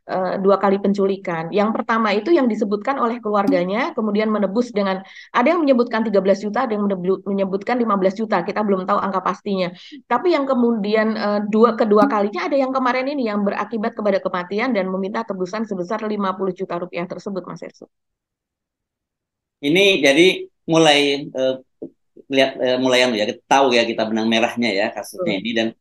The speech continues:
Speaker 2: kemudian
Speaker 1: Hmm.
Speaker 2: menjelaskan mengapa kemudian kok pelakunya juga asal Aceh dan juga
Speaker 1: Hmm.
Speaker 2: korbannya jadi Aceh. Jadi mungkin mereka
Speaker 1: Hmm.
Speaker 2: ini berga-, bergaul dalam komunitas yang sama begitu ya dan mereka
Speaker 1: Hmm,
Speaker 2: tahu,
Speaker 1: iya.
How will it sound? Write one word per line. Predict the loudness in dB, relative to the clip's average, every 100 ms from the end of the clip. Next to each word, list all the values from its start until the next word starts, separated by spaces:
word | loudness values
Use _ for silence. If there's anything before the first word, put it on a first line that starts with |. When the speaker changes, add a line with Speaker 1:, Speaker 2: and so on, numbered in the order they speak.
| _ _
Speaker 2:
kemudian | -2 2 4
Speaker 1:
Hmm. | 4
Speaker 2:
menjelaskan | 4 2 2
mengapa | 2 0 2 4 2
kemudian | 0 0 0 0
kok | -2 -4 -10 _ _
pelakunya | 0 2 2 -2 -2
juga | 0 0 -2 -4
asal | -6 -2
Aceh | -2 0 0 2 0
dan | -2 -2
juga | -2 -2 0
Speaker 1:
Hmm. | 0
Speaker 2:
korbannya | -2 -2 -2
jadi | -2 -2 -2
Aceh. | -2 -2 0
Jadi | 0 0
mungkin | 2 2 2 2
mereka | 2 2
Speaker 1:
Hmm. | 0
Speaker 2:
ini | 0
berga-, | 2 4 4
bergaul | 0 0 0 2
dalam | 2 0 -2
komunitas | -8 -8 -8 -4
yang | -4
sama | 0 0 0 0 -2 -2
begitu | -2 0 2
ya | 4
dan | 4 0
mereka | 0 0 2
Speaker 1:
Hmm, | 2
Speaker 2:
tahu, | 4 2
Speaker 1:
iya. | 0